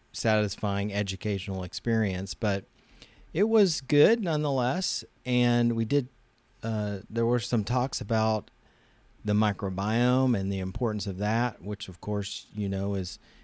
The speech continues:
is one of the areas of my interest. And, uh, we had, uh, a mast cell expert, uh,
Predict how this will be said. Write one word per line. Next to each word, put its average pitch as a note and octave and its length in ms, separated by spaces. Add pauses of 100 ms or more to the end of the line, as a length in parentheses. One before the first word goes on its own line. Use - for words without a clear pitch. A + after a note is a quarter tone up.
(140)
is F#2 100
one G#2 180
of G2 100
the F#2+ 220 (120)
areas F#2+ 560
of F#2+ 420
my G#2+ 520
interest. A2+ 560 (580)
And, G#2 600
uh, F#2+ 480
we G2 140
had, G2 460
uh, F#2 340
a F#2+ 140
mast G#2+ 440
cell A#2 560
expert, - 600 (840)
uh, A#2 60